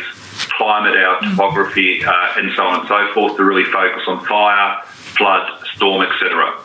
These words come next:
And they do that very well, and no doubt we can further explore that as we, uh, get into these, into this discussion.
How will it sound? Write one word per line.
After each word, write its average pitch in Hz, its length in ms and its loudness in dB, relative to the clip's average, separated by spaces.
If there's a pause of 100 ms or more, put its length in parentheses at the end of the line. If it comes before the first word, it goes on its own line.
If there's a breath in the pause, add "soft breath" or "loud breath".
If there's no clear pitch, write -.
(420)
And 120 80 2
they 117 160 2
do - 160 2
that - 160 -2
very 98 200 2
well, 113 200 4
and 98 80 -2
no 98 160 4
doubt - 280 2
we - 140 -10
can 90 200 -4 (220)
further 98 260 0
explore 92 340 2
that 90 160 2
as 85 240 0
we, 87 480 2
uh, 92 240 -2
get 101 160 -2
into - 240 -6
these, 87 240 2 (200)
into - 240 -2
this 90 200 -2
discussion. - 640 0